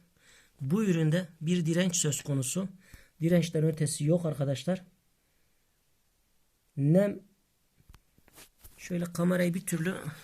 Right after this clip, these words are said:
odaklayamadım. Nem.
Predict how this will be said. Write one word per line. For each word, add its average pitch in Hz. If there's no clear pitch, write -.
odaklayamadım. 165
Nem. 165